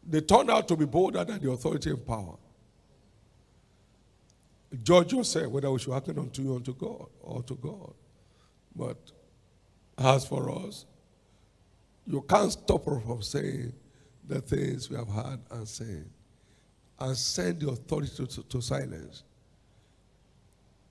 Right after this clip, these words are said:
The consciousness of God with you will stir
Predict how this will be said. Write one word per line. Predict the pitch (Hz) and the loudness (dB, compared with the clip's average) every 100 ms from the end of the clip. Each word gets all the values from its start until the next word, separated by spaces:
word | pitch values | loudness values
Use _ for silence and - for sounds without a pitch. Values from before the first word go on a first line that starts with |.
| _ _ _ _ _ _ _ _ _ _ _ _ _ - - - _ _ _ _ _ _ _ - - | _ _ _ _ _ _ _ _ _ _ _ _ _ -20 -20 -20 _ _ _ _ _ _ _ -20 -10
The | 165 139 - - | -4 -4 -4 -2
consciousness | 226 262 - 196 190 185 185 180 | 0 0 -2 -6 -6 -6 -6 -4
of | 151 120 110 | -6 -8 -4
God | - - | -2 0
with | 151 147 - | -2 -4 -4
you | 139 131 101 - - - - - _ _ | -4 -4 -6 -8 -12 -16 -20 -20 _ _
will | - 147 | -8 -4
stir | 127 - - 185 180 | -4 -6 -6 -2 -2